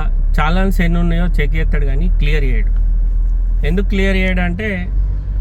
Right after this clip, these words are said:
ఆ, ఎప్పుడైతే పార్టీ బండి కొంటుందో, ఇప్పుడు సపోజ్ నేను మొన్న recently ఒకటి ఏలూరుకు ఒక Ertiga ఇచ్చిన, వాళ్ళు పాపం ఆంధ్ర నుంచి డైరెక్ట్ ఢిల్లీ వచ్చారు.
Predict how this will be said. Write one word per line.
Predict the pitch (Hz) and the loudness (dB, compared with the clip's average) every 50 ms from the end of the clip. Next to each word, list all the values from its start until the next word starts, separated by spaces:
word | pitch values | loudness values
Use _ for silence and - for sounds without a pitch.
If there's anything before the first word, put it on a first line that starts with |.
| - - - - - - 151 147 | -2 -2 -2 -2 -2 -2 -2 -2
ఆ, | 147 143 139 143 139 139 139 147 151 139 139 | -2 -2 0 0 0 0 0 0 -2 -2 -2
ఎప్పుడైతే | 143 151 - 202 208 208 202 202 220 | -2 -2 0 0 0 0 0 -2 -4
పార్టీ | 202 - 196 170 208 190 - 220 214 208 | -4 -2 -2 -2 -2 -2 -4 -4 -4 -4
బండి | 190 170 165 165 180 190 190 | -4 -2 -2 0 0 0 0
కొంటుందో, | 185 175 175 170 - 143 135 - - - - - - 143 | -2 -2 -2 -2 -4 -6 -6 -6 -6 -8 -8 -8 -8 -8
ఇప్పుడు | 139 156 147 - | -6 -8 -6 -6
సపోజ్ | - 151 156 156 170 175 170 165 | -6 -6 -4 -4 -4 -4 -2 -2
నేను | 165 160 160 160 170 165 151 147 151 - - - - - - - - - - - - - - - - - - - | -2 -2 -4 -4 -4 -6 -6 -8 -8 -8 -8 -8 -8 -8 -8 -8 -8 -6 -6 -6 -4 -4 -2 -2 -2 0 0 0
మొన్న | 147 151 160 170 170 160 156 | 2 2 2 2 0 0 2
recently | 156 170 175 - 190 175 170 165 180 180 170 | 0 0 2 2 2 2 2 2 2 2 2
ఒకటి | 156 156 156 156 151 160 | 2 0 2 2 0 0
ఏలూరుకు | 160 156 147 151 160 156 160 156 - - | 0 0 0 0 0 0 0 0 0 0
ఒక | - 143 147 | 0 0 0
Ertiga | 135 131 - 143 143 | 0 0 0 0 0
ఇచ్చిన, | 139 131 - - - 165 - - - - - - - - - - - - - - - - - - - - - 139 | 0 0 0 0 0 0 0 0 0 0 0 0 0 0 0 0 0 0 -2 -2 0 0 0 0 0 0 0 0
వాళ్ళు | 131 - - | 0 0 0
పాపం | - - - 127 - - 131 131 | 0 0 0 0 0 0 0 0
ఆంధ్ర | 127 127 127 131 139 | 0 0 0 0 0
నుంచి | 131 135 139 131 - - 127 123 117 | 0 0 0 0 0 0 0 0 -2
డైరెక్ట్ | 110 113 120 120 123 - - - | -2 -2 -2 -2 -2 -2 -2 0
ఢిల్లీ | 113 117 117 117 120 123 | 0 0 0 0 0 0
వచ్చారు. | 123 - - - - - | 0 0 0 0 0 -2